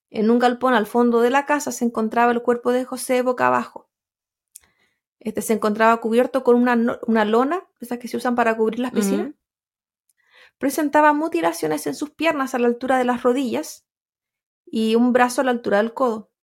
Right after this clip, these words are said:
Speaker 1: además de un disparo en el maxilar derecho. Las partes mutiladas habían sido quemadas. Al parecer, la intención de Mafalda era desaparecer el cuerpo de José,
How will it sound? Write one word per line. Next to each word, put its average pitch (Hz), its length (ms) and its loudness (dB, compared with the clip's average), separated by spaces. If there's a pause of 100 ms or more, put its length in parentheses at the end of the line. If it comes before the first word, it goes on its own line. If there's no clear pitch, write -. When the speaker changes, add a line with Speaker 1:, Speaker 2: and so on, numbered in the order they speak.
(300)
Speaker 1:
además 240 320 2
de 277 80 -4
un 302 100 -4
disparo 311 460 0
en 254 80 0
el 254 100 -2
maxilar 240 560 0
derecho. 214 440 -4 (2250)
Las 220 220 -4
partes 277 360 0
mutiladas 294 680 2
habían 247 300 0
sido 254 340 -4
quemadas. 254 680 -4
Al 240 180 -2
parecer, 254 480 0
la 233 100 2
intención 254 480 -2
de 233 80 0
Mafalda 277 560 -2
era 240 180 2
desaparecer 277 640 -2
el 277 140 -6
cuerpo 269 300 -2
de 277 120 -2
José, 294 400 -10